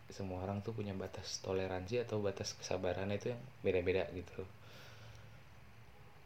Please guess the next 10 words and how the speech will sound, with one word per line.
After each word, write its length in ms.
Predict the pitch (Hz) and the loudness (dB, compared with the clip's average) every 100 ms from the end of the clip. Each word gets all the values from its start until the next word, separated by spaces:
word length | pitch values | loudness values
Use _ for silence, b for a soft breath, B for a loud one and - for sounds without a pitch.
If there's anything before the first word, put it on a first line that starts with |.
| - - - - 101 | -16 -16 -16 -8 4
Nah, 220 | 101 98 92 90 B B - - - - - B B | 6 6 4 -2 B B -14 -16 -16 -16 -16 B B
yang 240 | - 101 101 | 2 4 8
jadi 160 | 98 98 | 6 6
masalah 480 | 92 - 131 131 117 | 0 2 4 4 4
di 80 | 104 | 0
sini 320 | 104 101 104 | 0 2 4
adalah 480 | 92 85 82 90 113 113 | 4 0 -2 0 0 -2
ketika 400 | - - 92 101 | -4 -4 0 4
orang 240 | 98 98 98 | 6 6 4
tersebut 480 | 92 - 90 90 | -2 -2 0 2